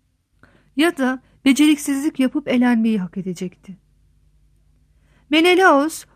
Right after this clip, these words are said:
muharebe alanlarında kendisini sayısız darbeye karşı koyan kalkanını ayaklarının altında çiğnedi ve birçok Truvalı'nın karnını deşen mızraklarından birini kırdı.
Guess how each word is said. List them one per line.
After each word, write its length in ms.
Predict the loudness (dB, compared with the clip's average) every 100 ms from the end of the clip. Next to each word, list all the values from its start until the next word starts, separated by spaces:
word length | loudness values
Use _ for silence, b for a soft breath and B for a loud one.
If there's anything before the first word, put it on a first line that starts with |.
| _
muharebe 440 | -4 -2 0 2 4
alanlarında 680 | 4 2 2 0 0 -4
kendisini 500 | -4 -2 0 -2 -4
sayısız 540 | -4 -2 -4 -4 -6 -2
darbeye 400 | -2 0 -2 -4
karşı 360 | -4 -6 -6
koyan 340 | -6 -2 -2 -2
kalkanını 720 | -4 -6 -6 -8 -6 -6 -8 -4
ayaklarının 520 | -4 -2 -2 -2 0
altında 440 | -2 -4 -4 -6
çiğnedi 680 | -6 -10 -8 -8 -10 -12 -14 b b b
ve 140 | -2 2
birçok 420 | 0 0 -4 -4
Truvalı'nın 560 | -4 -2 0 0 -2
karnını 460 | -2 0 2 2 0
deşen 320 | -2 -2 -2
mızraklarından 840 | -2 -4 -8 -8 -10 -6 -6 -8
birini 220 | -8 -8 -10
kırdı. 400 | -14 -20 -20